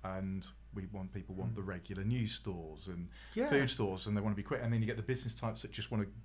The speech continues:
Speaker 1: get through in the shortest space possible. So
Speaker 2: Yeah.
Speaker 1: it,
Speaker 2: And
Speaker 1: it's
Speaker 2: it's, it's, it's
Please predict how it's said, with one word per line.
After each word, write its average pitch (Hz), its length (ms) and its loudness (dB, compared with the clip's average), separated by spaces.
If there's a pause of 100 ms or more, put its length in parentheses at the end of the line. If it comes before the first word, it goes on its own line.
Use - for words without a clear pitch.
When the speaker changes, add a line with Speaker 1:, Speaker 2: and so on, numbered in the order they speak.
Speaker 1:
get 85 240 -2
through 123 280 4
in 104 80 4
the 104 60 2
shortest 104 420 -4
space 107 320 0
possible. - 360 -4
So 151 160 4
Speaker 2:
Yeah. 139 280 4
Speaker 1:
it, 147 260 0
Speaker 2:
And 170 140 6
Speaker 1:
it's - 240 -2
Speaker 2:
it's, - 0 -
it's, - 320 -4
it's - 200 -4